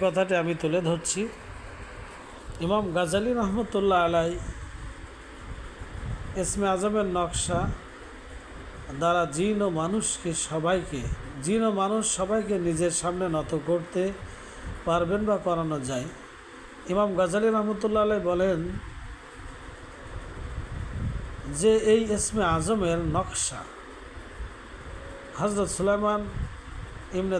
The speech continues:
দাউদ আলাইহিস সালামের টুপিতে লেখা ছিল, যে ব্যক্তি এটা লিখে ডান হাতে বা পাগড়ির সাথে ব্যবহার করবে, ডান হাতে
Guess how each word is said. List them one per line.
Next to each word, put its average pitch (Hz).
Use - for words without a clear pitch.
দাউদ 190
আলাইহিস 196
সালামের 196
টুপিতে 180
লেখা 165
ছিল, 131
যে 190
ব্যক্তি 226
এটা 208
লিখে 214
ডান 190
হাতে 196
বা 170
পাগড়ির 175
সাথে 180
ব্যবহার 160
করবে, 131
ডান 185
হাতে 202